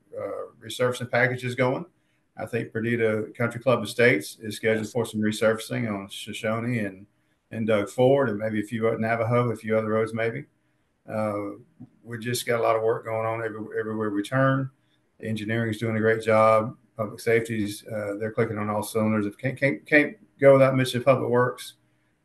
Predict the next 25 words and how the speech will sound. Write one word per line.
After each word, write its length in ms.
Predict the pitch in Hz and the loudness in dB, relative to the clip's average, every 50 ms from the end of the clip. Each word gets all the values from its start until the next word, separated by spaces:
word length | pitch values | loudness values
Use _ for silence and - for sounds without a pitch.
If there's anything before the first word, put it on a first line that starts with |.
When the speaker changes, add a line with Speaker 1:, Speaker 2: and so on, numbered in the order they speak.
| _ | _
Speaker 1:
Uh, 320 | - 113 110 107 104 104 101 | -8 -4 -4 -2 -4 -4 -4
they're 180 | 104 117 117 117 | 0 2 4 4
always 260 | 123 127 127 131 127 | 6 6 6 6 4
in 80 | 127 123 | 4 6
the 60 | 120 | 6
middle. 180 | 123 127 127 123 | 6 6 4 2
It 20 | 127 | 2
seems 160 | - 151 135 | 2 4 6
like 140 | 135 135 127 | 6 6 6
they're 100 | 139 143 | 6 6
in 60 | 143 | 6
the 60 | 139 | 6
middle 180 | 135 139 135 123 | 6 6 6 6
of 60 | 120 | 6
everything 440 | 131 135 127 127 123 127 123 120 117 | 6 6 6 4 2 2 2 2 2
we 140 | 113 117 | 2 0
do, 400 | 110 113 120 113 104 98 95 98 98 | 0 0 0 0 0 0 -2 -2 -4
no 100 | 101 101 | -4 -4
matter 320 | 101 104 107 107 107 101 107 | -2 0 0 0 0 0 -2
if 80 | 107 | -4
it's 100 | - - | -6 -8
a 60 | 98 | -12
contractor 540 | - - 110 110 110 110 113 107 107 104 101 | -8 -4 -4 -4 -2 -2 -2 -2 -2 -4 -6
<laughs> 0 | |
job 180 | 98 - 98 | -12 -12 -12